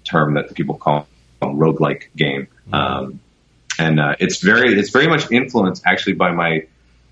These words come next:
Speaker 1: earliest influences, which were guys like, um, Mobius and Jeff Darrow. So if you look at that project, you'll see artistically it doesn't look anything like Oink. It looks like sort of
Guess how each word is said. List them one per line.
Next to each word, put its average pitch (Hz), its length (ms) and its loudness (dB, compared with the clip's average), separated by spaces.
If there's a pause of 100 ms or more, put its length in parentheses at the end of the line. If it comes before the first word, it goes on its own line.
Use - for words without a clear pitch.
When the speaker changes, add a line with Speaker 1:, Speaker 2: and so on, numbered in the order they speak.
Speaker 1:
earliest 120 680 2
influences, 90 1080 2
which 82 340 -2
were 82 420 0
guys 85 320 2
like, 80 320 -2
um, 73 360 -2
Mobius 82 1080 -2
and 78 200 -2
Jeff - 220 -4
Darrow. 85 360 2
So 80 180 0
if 78 100 -4
you 85 140 2
look 110 120 4
at - 40 2
that 87 180 0
project, 87 440 0
you'll 78 100 -2
see 87 320 2
artistically 82 680 0
it 78 80 0
doesn't 92 200 0
look 85 200 -2
anything 98 380 2
like 82 240 0
Oink. 73 280 -10
It - 80 -6
looks 95 440 -2 (300)
like 90 500 0 (300)
sort 107 240 2
of 87 220 0